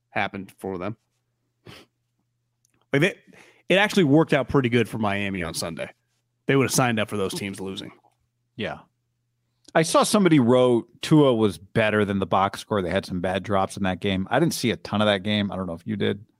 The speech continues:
Speaker 1: I watched, uh, basically all of it. It was pretty good.
Speaker 2: Yeah.
Speaker 1: He,
Speaker 2: Um,
Speaker 1: he, he throws a great outside the numbers kind of deep ball, and he hit Tyreek and he hit Waddle on a couple. They,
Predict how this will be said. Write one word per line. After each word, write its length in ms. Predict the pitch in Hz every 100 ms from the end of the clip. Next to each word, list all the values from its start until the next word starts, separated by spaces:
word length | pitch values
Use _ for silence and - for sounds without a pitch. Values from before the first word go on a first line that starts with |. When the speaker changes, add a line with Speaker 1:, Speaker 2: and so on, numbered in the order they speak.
| _
Speaker 1:
I 140 | - 104
watched, 360 | 101 92 -
uh, 120 | 62 52
basically 560 | 85 85 95 - 98
all 160 | 50 120
of 60 | 127
it. 120 | -
It 60 |
was 340 | 107 113 - - _
pretty 160 | - -
good. 220 | 80 - - - - _ _ -
Speaker 2:
Yeah. 300 | 90 78 90 _ _ _ _ _ _ - - _ _ _
Speaker 1:
He, 120 | 180
Speaker 2:
Um, 360 | 185 123 113 110
Speaker 1:
he, 160 | 190 -
he 160 | 185
throws 460 | 214 202 196 170 135
a 40 |
great 500 | 123 131 135 143 135 -
outside 400 | 135 135 147 139
the 60 | 123
numbers 440 | 117 110 110 104
kind 180 | - 110
of 120 | 95
deep 200 | 98 95 -
ball, 400 | 101 87 90 _
and 180 | 117 104
he 200 | 113 110
hit 160 | 117
Tyreek 500 | - 113 110 104 104
and 80 | 98
he 60 | 98
hit 160 | 98
Waddle 320 | 90 95 92 90
on 100 | 90
a 60 |
couple. 480 | 90 92 - 85 - - - _ _ _ _ _ _ _ _ _ _ _ _ _ _ _ -
They, 160 | 175